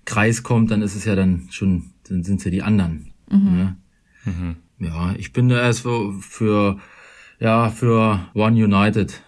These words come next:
Speaker 2: Ja, nach der Aussage bin ich jetzt sehr gespannt
Speaker 1: Oh Gott.
Speaker 2: au-, auf deine Playlist-Picks. Was sind deine drei Songs, die du auf unsere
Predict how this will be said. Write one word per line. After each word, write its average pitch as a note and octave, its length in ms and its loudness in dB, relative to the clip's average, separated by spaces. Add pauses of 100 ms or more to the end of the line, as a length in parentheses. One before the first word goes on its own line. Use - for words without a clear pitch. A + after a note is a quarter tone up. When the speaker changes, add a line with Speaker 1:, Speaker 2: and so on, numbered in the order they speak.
(220)
Speaker 2:
Ja, G3+ 240 -2
nach F#3+ 200 -2
der A3 280 -6
Aussage A3 480 -4
bin G#3 140 -2
ich G#3 140 -2
jetzt G3 180 -4
sehr G3 420 -2
gespannt F#3 760 0 (360)
Speaker 1:
Oh F#2 120 -4
Gott. F3 180 -6
Speaker 2:
au-, F#3+ 280 -2
auf - 260 -2 (100)
deine A#3 560 0 (140)
Playlist-Picks. G3 1700 -4
Was G3+ 420 -6
sind A3 260 -2
deine G#3+ 300 0
drei G3+ 320 -4
Songs, G3 520 -4
die G3 160 -2
du F#3+ 100 -2
auf F#3+ 140 -4
unsere G#3 500 0